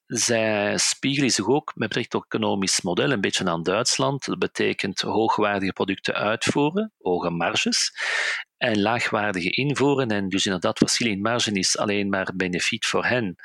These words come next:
En met een aantal satellieten rondom hem die volledig afhankelijk zijn en die in hun,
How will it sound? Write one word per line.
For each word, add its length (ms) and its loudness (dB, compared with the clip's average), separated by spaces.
En 520 0
met 180 0
een 120 2
aantal 260 0
satellieten 560 0
rondom 260 2
hem 200 0
die 200 0
volledig 380 2
afhankelijk 500 0
zijn 320 0
en 300 -2
die 420 -2
in 200 0
hun, 340 0